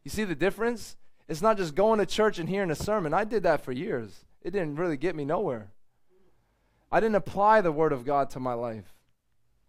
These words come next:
And so these are promises. And that one promise that I heard over and over until it sinked into my soul,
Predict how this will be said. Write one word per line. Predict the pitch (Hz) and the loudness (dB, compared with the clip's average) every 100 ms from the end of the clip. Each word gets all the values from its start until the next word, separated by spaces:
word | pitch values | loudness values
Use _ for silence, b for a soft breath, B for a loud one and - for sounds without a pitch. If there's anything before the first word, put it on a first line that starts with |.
| _ - - _ _ _ _ _ _ _ _ _ _ _ | _ -20 -20 _ _ _ _ _ _ _ _ _ _ _
And | 147 | -12
so | - 160 | -2 0
these | 160 165 | 0 -2
are | 151 | -2
promises. | - 147 143 131 - 113 95 - - - - _ _ _ _ _ _ _ _ _ _ - | -2 -4 -4 -4 -8 -12 -12 -18 -20 -20 -20 _ _ _ _ _ _ _ _ _ _ -6
And | 151 | 2
that | 165 147 | 2 4
one | 180 214 214 | 2 2 0
promise | - 175 185 160 117 - - | -6 -2 0 0 -2 -8 -10
that | 131 131 | -6 -4
I | 127 | -4
heard | 123 147 143 123 123 - - _ _ _ _ - | -2 0 2 0 -4 -18 -20 _ _ _ _ -2
over | 170 185 147 143 | 2 2 2 -2
and | 135 | 0
over | 143 151 123 123 120 - | 2 0 0 -4 -6 -12
until | 123 151 139 | -8 -4 -2
it | 127 | -4
sinked | - - 175 165 | -6 -6 -6 -6
into | 160 | -8
my | 143 123 | -4 -4
soul, | - - 143 127 117 | -6 -4 -2 -2 -6